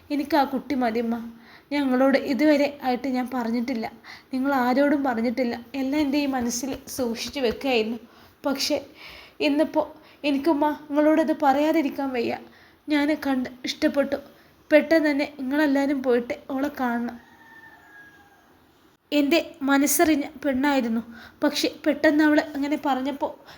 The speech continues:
ഞാനാകെ തകർന്നു പോയി. ഒരു ഭ്രാന്തനെ പോലെ ആയിരുന്നു. എൻ്റെ ഈ രണ്ട് കല്യാണവും എനിക്ക് ഇഷ്ടമില്ലാതെ ഞാൻ കെട്ടിയതുപോലെയായിരുന്നു. പക്ഷെ എന്താ ചെയ്യാ, അവളെ കല്യാണം കഴിഞ്ഞു എന്നൊക്കെ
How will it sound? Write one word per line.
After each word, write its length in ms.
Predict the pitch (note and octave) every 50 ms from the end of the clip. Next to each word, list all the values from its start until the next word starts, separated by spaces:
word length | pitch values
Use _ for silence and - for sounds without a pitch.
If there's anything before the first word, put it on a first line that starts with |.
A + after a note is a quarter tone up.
| - - C#4+
ഞാനാകെ 480 | C#4+ C4+ C#4+ D4 D4 C#4 C4 A#3+ - - - -
തകർന്നു 360 | C#4+ C4+ B3+ C4+ C#4 C#4 D4+ D#4
പോയി. 260 | C4+ C4 A3+ A3+ - - - - - - _ _ _ _ _ _ _ _ _ _ _ _ _ _ -
ഒരു 140 | C#4+ D4 D#4+
ഭ്രാന്തനെ 520 | A#3+ A#3 C#4 C4 C4+ D4 C#4+ D#4 D4 D#4+
പോലെ 320 | D#4+ D#4 D#4+ D#4+ D#4+ D4+ D#4
ആയിരുന്നു. 440 | C#4+ B3 B3 A#3+ B3+ C4 A#3+ B3+ A3+ - - _ - _ _ _ _ _ _ _ _ _ _ _ _ _ _ _ _ _ _ - _ _ _ _ _ - -
എൻ്റെ 260 | C#4 C#4 C4 D4+ D4+ -
ഈ 80 | - C#4+ D4
രണ്ട് 380 | C#4+ C#4 C#4 C#4 C#4+ C#4+ C4+
കല്യാണവും 600 | F4 F4 E4 C#4+ C4+ C4+ C4+ C#4 C#4+ D4 D4 C#4+ - - - _ _ _ - C4+
എനിക്ക് 220 | C4+ C#4 C#4 D4 B3+ - C4+
ഇഷ്ടമില്ലാതെ 540 | - - - F#4 F#4 D#4+ D#4 D4+ D4+ D4+ D4 C#4+
ഞാൻ 120 | C#4 C4+ C#4 C#4 C#4 - -
കെട്ടിയതുപോലെയായിരുന്നു. 920 | C#4+ C4+ - - D4+ D4+ D#4 B3+ C#4 C#4 C4+ B3+ A#3+ A#3 A#3 G#3+ A#3 A3+ - - - - - - -
പക്ഷെ 280 | C#4 C4 - - - - - - - - _ - - - - _ _ _ _ - C#4
എന്താ 180 | C#4 C4+ C#4 D#4+ D#4+ -
ചെയ്യാ, 260 | D#4 C#4 C4+ C#4 C#4 C#4+ C#4 - - - _ - - B3+
അവളെ 180 | B3+ C#4 D4+ D#4 E4
കല്യാണം 380 | C#4+ C#4 C4+ C#4 C#4+ C#4+ D4+ D4 D4+
കഴിഞ്ഞു 240 | C#4 C#4 C4+ C#4+ C#4+
എന്നൊക്കെ 260 | C#4 C#4 C#4 D4 C#4+